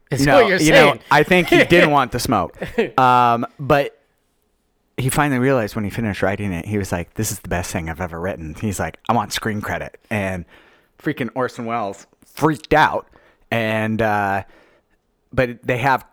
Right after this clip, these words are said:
Speaker 2: co-, they share co-writing, but
Speaker 1: Okay.
Speaker 2: Orson Welles didn't write
Speaker 1: He didn't do
Speaker 2: shit.
Speaker 1: anything.
Speaker 2: He
Speaker 1: He just
Speaker 2: just
Speaker 1: directed it.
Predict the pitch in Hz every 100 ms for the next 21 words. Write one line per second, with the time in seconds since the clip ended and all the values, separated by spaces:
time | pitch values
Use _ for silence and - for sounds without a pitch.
0 | _ - 147 139 156 120 - 127 117 -
1 | 131 127 135 147 160 160 143 - 127 117
2 | 113 98 _ _ 135 127 104 90 73 78
3 | 65 71 165 147 131 135 131 123 131 -
4 | _ 123 120 156 196 156 131 117 - 117
5 | 120